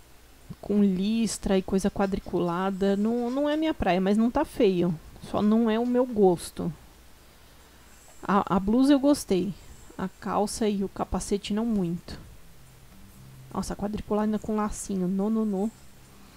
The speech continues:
É bom porque assim economizo o dinheiro no, no Natal, né? Se não gostei, não compro. <laughs> Bem bonito, bem bonito.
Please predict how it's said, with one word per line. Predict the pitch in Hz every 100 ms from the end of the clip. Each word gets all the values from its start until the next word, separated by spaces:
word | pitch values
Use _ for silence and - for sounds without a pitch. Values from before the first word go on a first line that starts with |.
| - - - - - - - - - - - - - - - - 277
É |
bom | 254 311 311
porque | -
assim | 269 277
economizo | 262 277 269 254 240 233 240
o | 220
dinheiro | 220 208 202 208
no, | 190 185 175
no | 175 175
Natal, | 180 180 - 190
né? | 214 226 - - - - - -
Se | 208
não | 202 196
gostei, | 185 - 202
não | 233 -
compro. | 220 233 - - - -
<laughs> | 294 - 320 - - - - - - - - - - - - - - - - - - - - - - - - - -
Bem | 240 208 240 311
bonito, | 294 185 -
bem | 202
bonito. | 254 294 185 - -